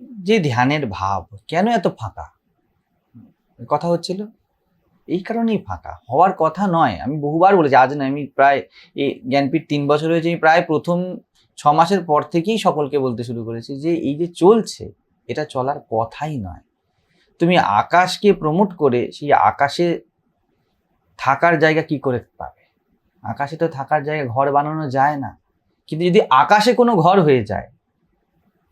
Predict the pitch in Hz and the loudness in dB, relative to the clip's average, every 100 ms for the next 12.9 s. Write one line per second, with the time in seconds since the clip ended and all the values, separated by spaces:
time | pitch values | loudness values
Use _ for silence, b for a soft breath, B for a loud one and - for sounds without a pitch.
0 | _ _ 160 170 151 - 175 220 165 147 | _ _ -12 -10 -10 -6 0 4 4 4
1 | 220 190 202 196 202 185 156 185 190 185 | 0 4 4 4 4 6 6 4 2 -2
2 | 175 151 - _ _ _ _ _ _ _ | -2 -4 -10 _ _ _ _ _ _ _
3 | _ _ _ - 202 190 202 226 190 185 | _ _ _ -8 0 2 2 2 2 2
4 | 190 220 208 - 226 226 208 _ _ _ | 0 -2 -4 -2 0 0 -2 _ _ _
5 | _ - 151 202 233 240 214 - _ _ | _ -12 0 2 4 0 -2 -8 _ _
6 | _ 170 156 180 185 269 262 196 139 - | _ -6 0 2 4 4 6 4 2 -4
7 | 82 - _ _ _ _ _ _ 127 143 | -16 -18 _ _ _ _ _ _ -8 -8
8 | - 208 160 151 208 196 190 143 104 131 | -2 2 4 4 2 0 0 -2 0 0
9 | 135 160 160 - - 135 117 104 95 - | 0 -4 -8 -10 -6 -4 0 0 0 -8
10 | _ _ - 190 208 - - - - - | _ _ -4 -2 0 -4 -6 -18 -20 -20
11 | _ _ _ _ _ _ _ - 185 - | _ _ _ _ _ _ _ -8 0 2
12 | 208 262 269 220 135 92 87 - | 4 4 4 4 2 0 -8 -14